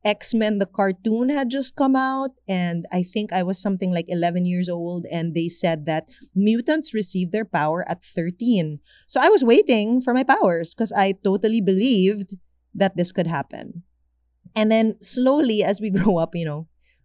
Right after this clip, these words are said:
we get disappointed. I did not get my powers. I did not get a mermaid tail. So we kind of learn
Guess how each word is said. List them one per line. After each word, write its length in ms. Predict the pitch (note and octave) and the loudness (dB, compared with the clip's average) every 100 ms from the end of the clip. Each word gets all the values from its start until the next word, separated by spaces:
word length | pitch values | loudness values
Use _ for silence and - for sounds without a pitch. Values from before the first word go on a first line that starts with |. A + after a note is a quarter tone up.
| - | -8
we 160 | G3 | -6
get 280 | F#3 E3+ - | -4 -4 -6
disappointed. 1000 | F3 F3 C4 C4 A#3 G3+ F#3+ F#3+ F3+ G3 | -8 -6 -6 -6 -4 -2 -2 -2 -2 -2
I 160 | - F#3 | -4 -6
did 300 | D3 E3+ E3+ | -2 -2 0
not 260 | E3+ E3+ | -2 -4
get 200 | - D#3 | -6 -6
my 120 | D#3+ D#3 | -6 -8
powers. 840 | D#3 D3+ D3 D3 D3 D3 D3+ - - - - | -8 -8 -10 -12 -12 -14 -14 -16 -18 -20 -6
I 160 | B3+ C#4+ | -2 0
did 220 | F3 D3+ | 0 0
not 240 | D3+ C#3+ C#3+ | -2 -6 -6
get 160 | C#3+ | -6
a 40 | C#3+ | -6
mermaid 440 | C#3+ C#3+ C#3 C#3 - | -6 -6 -8 -8 -6
tail. 420 | C#3 C#3 C#3+ D3 - - | -6 -4 -6 -8 -14 -14
So 280 | - - B3+ | -2 4 4
we 320 | A#3+ A3+ C4 | 2 0 -2
kind 440 | - - C4 C4+ C4+ | -2 0 2 4 2
of 180 | A#3 | 0
learn 760 | G3 G3 G#3+ G3+ F#3 F3+ F#3 | -2 0 2 2 0 0 -4